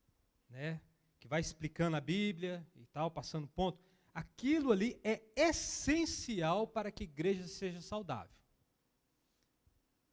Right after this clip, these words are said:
Porque um fenômeno que a igreja evangélica,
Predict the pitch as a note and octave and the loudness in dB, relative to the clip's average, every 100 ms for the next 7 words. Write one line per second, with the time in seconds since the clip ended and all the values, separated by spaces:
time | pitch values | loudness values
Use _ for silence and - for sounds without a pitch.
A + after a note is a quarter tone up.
0 | _ _ _ - F3 - A3 A3 - - | _ _ _ -4 -4 4 4 4 0 -10
1 | G3 A#3 A3 A3 A#3+ A3 G#3 A3 G#3+ - | 2 4 6 6 4 2 -2 -4 -4 -2
2 | G3 E3+ G3+ A#3 G3 F#3+ D#3+ E3+ D#3 - | -2 2 6 6 4 2 2 2 0 -4
3 | A#2+ | -12